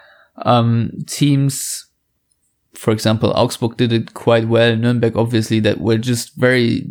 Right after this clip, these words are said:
you know, passive and, and just, you know, parked the bus, and Dortmund had hardly any answer. And against Mainz in that first thirty, forty minutes or so, they created a lot of chances, very good chances at that,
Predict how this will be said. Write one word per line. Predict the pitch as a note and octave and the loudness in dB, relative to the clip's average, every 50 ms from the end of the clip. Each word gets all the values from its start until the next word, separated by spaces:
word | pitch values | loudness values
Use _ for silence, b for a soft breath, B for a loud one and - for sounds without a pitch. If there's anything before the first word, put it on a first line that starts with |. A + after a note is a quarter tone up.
| - - - | -14 -12 -6
you | - B2+ B2 | -4 -2 0
know, | A#2 A#2 G#2+ G#2+ | 2 2 0 0
passive | G#2+ - - - B2+ B2+ B2+ - C#3 B2+ A#2+ - - - - b b b b b b b b b b | -2 -6 -6 -4 -2 -2 0 0 0 0 0 -2 -8 -16 -20 b b b b b b b b b b
and, | b - B2 B2 - | b -4 -4 -4 -2
and | - - B2 A#2 | -2 -2 -2 -2
just, | - B2 A#2+ A#2 - - - - | 0 0 -2 -2 -2 -6 -8 -4
you | - A2+ | -2 0
know, | A2+ A2 G#2+ G#2+ | 2 2 2 0
parked | G#2+ - C3+ B2 A2+ - | 0 0 -2 -2 0 -2
the | A#2 | -2
bus, | A2+ - A2+ A#2 A#2+ - - - - | 0 2 2 2 2 0 -4 -8 -8
and | - - A#2 B2 A#2+ A2 | -4 -2 -2 0 0 2
Dortmund | A#2 A#2 - B2 B2 A#2+ A#2 | 2 2 2 2 0 0 2
had | B2+ A#2+ A#2 A2+ - - - | 2 2 2 0 -2 -6 -10
hardly | - - - A#2+ A#2+ B2 B2+ A#2+ A#2 | -14 -6 -2 -2 0 0 2 2 2
any | A#2 A#2 A#2 A#2 | 2 2 2 2
answer. | A2+ A#2+ B2 A#2 A#2+ - A#2 A2 | 2 2 2 0 0 0 0 0
And | A2 A2 G#2 | 0 0 -2
against | - G#2+ A2 A2 G#2+ A2 - - | -2 -2 0 0 0 0 -2 -2
Mainz | - A2+ A#2 A#2 A#2+ A#2 A#2 | -2 0 2 2 0 0 -2
in | A#2+ A2+ | -2 0
that | A2 A2 - - - | 0 0 -2 -4 -10
first | - - - - A#2 A2+ A2+ - - - - _ _ _ _ | -20 -6 -2 0 2 2 0 -2 -6 -12 -16 _ _ _ _
thirty, | - - - B2 A#2 A#2 A#2 A#2 | -18 -4 0 0 2 2 2 0
forty | A#2 - - B2+ A#2 A#2 A#2 | -2 -2 0 0 2 2 2
minutes | A#2 A#2+ A#2 A2 A2 - - | 0 0 0 0 -2 -2 -2
or | G#2+ G#2+ | -4 -2
so, | - - A2 A2 A2+ | -2 0 0 2 2
they | G#2+ G#2+ A2 | 2 0 -2
created | G#2+ - - C3 A#2+ A2+ A#2 A2+ | -2 -2 0 0 2 2 2 0
a | A#2 | 0
lot | A2+ A2+ B2 B2+ | 2 2 2 2
of | A#2 A2 - - - | 0 -2 -4 -8 -8
chances, | - - A#2+ A2+ A#2 - B2 A#2 A#2 - - B B B B B B B B B B | -4 -2 0 0 0 -2 -2 -4 -4 -6 -12 B B B B B B B B B B
very | B2+ B2 A#2+ G2+ | 0 2 2 2
good | G2+ A#2+ A#2 | 0 0 0
chances | - C3+ A#2+ A#2 A#2 A2+ A2 - | 0 0 0 0 0 -4 -4 -2
at | G2+ A2 A2 - | -2 -2 0 2
that, | A2+ A2+ A2+ A2+ - | 2 2 0 0 -6